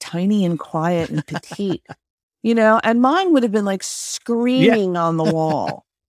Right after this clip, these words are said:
Speaker 1: you know, like, "Look at
Speaker 2: Mm,
Speaker 1: me," you
Speaker 2: yeah,
Speaker 1: know, where
Speaker 2: yeah,
Speaker 1: everybody else
Speaker 2: yeah.
Speaker 1: was like, you know, "Come over here and look with a ma-, magnifying glass and look at how
Speaker 2: Right.
Speaker 1: precious I am." Whereas mine was like, "I'm over here,"
Speaker 2: Yeah.
Speaker 1: you know, screaming.
Speaker 2: <laughs>
Speaker 1: And
Speaker 2: Right.
Speaker 1: so, you know, my, my pieces didn't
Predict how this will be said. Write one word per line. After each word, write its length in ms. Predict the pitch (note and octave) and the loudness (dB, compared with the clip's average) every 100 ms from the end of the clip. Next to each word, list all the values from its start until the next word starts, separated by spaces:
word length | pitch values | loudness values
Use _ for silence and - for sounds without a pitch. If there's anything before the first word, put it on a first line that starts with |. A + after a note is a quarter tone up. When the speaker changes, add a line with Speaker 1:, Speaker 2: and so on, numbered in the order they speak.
| _ _ - | _ _ -8
Speaker 1:
you 100 | F3+ | -4
know, 240 | F3+ F3+ F#3 | 0 2 2
like, 180 | F3+ D4+ | 0 -2
"Look 180 | A4+ | 0
at 80 | A#4+ | 2
Speaker 2:
Mm, 60 | A#4 | 2
Speaker 1:
me," 460 | A#4 A#4+ A#4+ F#3 | 2 2 4 4
you 60 | F3 | 4
Speaker 2:
yeah, 240 | F3 E3 D3 | 4 4 2
Speaker 1:
know, 100 | C#3+ | 2
where 100 | C#3 | 2
Speaker 2:
yeah, 60 | C#3+ | 2
Speaker 1:
everybody 240 | G#3+ G#3 | 0 0
else 140 | G3 G3+ | 0 0
Speaker 2:
yeah. 40 | |
Speaker 1:
was 120 | A3 - | -2 -4
like, 140 | A#3+ _ - | -4 _ -4
you 100 | A3+ | 0
know, 140 | G3+ G3 | 0 0
"Come 160 | A3 | 0
over 180 | B3 A#3 | -2 -2
here 200 | G#3 G#3+ | -4 -4
and 100 | G3+ | -2
look 140 | G3+ G#3 | -4 -4
with 80 | G3 | -4
a 40 | |
ma-, 180 | F#3+ F#3+ | -6 -6
magnifying 580 | F3 F3 F#3 - F3 E3 | -2 -2 -2 -4 -4 -4
glass 280 | D#3 D3+ C3+ | -2 0 2
and 100 | D#3+ | 2
look 140 | E3+ | 0
at 60 | E3+ | -2
how 100 | D#3 - | -4 -4
Speaker 2:
Right. 80 | D3+ | -4
Speaker 1:
precious 320 | F#3 - - | -4 -8 -8
I 100 | D3+ | -4
am." 240 | D3 C#3 D#3 | -2 0 0
Whereas 240 | D#3+ D#3+ | 0 0
mine 200 | F#3 G3+ | 0 0
was 140 | G3 F#3 | 0 0
like, 180 | F3 - - - | 0 -4 -14 -4
"I'm 260 | A#4 B4 A#4+ | -2 0 0
over 140 | A4+ A4 | 0 2
here," 480 | A#4 B4+ B4 A#4+ C#3 | 2 2 4 4 4
Speaker 2:
Yeah. 220 | B2+ A2 | 4 4
Speaker 1:
you 60 | |
know, 80 | B3+ | 2
screaming. 580 | - - D#4+ F4+ C4 D3 - | 0 -2 0 2 2 2 -4
Speaker 2:
<laughs> 60 | - - _ - | -10 -20 _ 0
Speaker 1:
And 200 | B3 B3+ | 2 2
Speaker 2:
Right. 100 | A3+ | 2
Speaker 1:
so, 320 | C4 B3+ A#3+ - | 2 2 0 -2
you 160 | C#4+ | 0
know, 160 | F4 D#4+ | 2 4
my, 300 | E4+ F4+ E4 - | 4 4 0 0
my 200 | D4+ D#4+ | 0 0
pieces 480 | - D#4+ F4 E4 C4+ | 0 -2 0 0 0
didn't 380 | - C4 C#4 B3 | 0 -2 0 -4